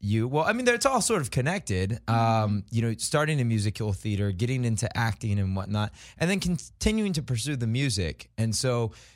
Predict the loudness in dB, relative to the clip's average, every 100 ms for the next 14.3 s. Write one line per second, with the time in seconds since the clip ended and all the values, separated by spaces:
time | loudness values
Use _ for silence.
0 | _ 0 2 2 2 0 -4 -10 _ _
1 | 0 2 2 -2 -2 0 0 0 -4 -2
2 | 0 4 4 0 -2 -2 0 -2 -2 -4
3 | -2 0 2 0 -2 -6 -2 -2 -2 -4
4 | -2 -2 -2 0 0 2 0 -4 -6 -4
5 | -2 0 0 0 0 0 0 0 0 0
6 | -4 -8 -4 0 0 0 -2 -4 -2 -2
7 | -2 -2 0 -2 -2 -4 -6 -16 _ _
8 | _ 2 2 2 2 2 0 2 0 0
9 | 0 0 0 0 2 0 2 0 0 0
10 | 0 2 2 0 -2 -4 -2 -2 0 2
11 | 4 4 2 0 0 0 0 0 2 0
12 | 0 -2 -4 -8 -10 -10 -14 _ 0 2
13 | 4 2 2 -2 -2 -4 -2 -2 0 -2
14 | -2 -6 -6